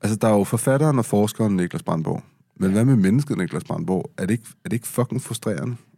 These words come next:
Speaker 1: at, at, at se de her tal her, og det bare bliver værre? Altså, sådan, tænker du ikke, øh, nogle gange, hvad, altså, politikerne må, når så, det er jo vores ansvar på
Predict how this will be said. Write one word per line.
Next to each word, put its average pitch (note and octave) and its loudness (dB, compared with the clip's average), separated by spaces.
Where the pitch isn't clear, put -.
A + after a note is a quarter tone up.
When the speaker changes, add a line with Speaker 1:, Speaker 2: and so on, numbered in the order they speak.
Speaker 1:
at, F#2+ -2
at, F#2+ -2
at F#2 -4
se A#2 0
de - -6
her A2+ 2
tal A2 0
her, A#2+ 0
og E2 -4
det F2+ -8
bare G2 0
bliver G#2+ 0
værre? F#2 0
Altså, - -8
sådan, G2 -8
tænker G#2 -2
du G#2 2
ikke, A#2 0
øh, B2 2
nogle A#2 0
gange, A2 -2
hvad, G#2+ -6
altså, G2 -6
politikerne G#2+ 2
må, F#2+ 2
når F#2 2
så, - -4
det - -4
er G#2 4
jo G2 4
vores C#3 2
ansvar A2+ -4
på - -20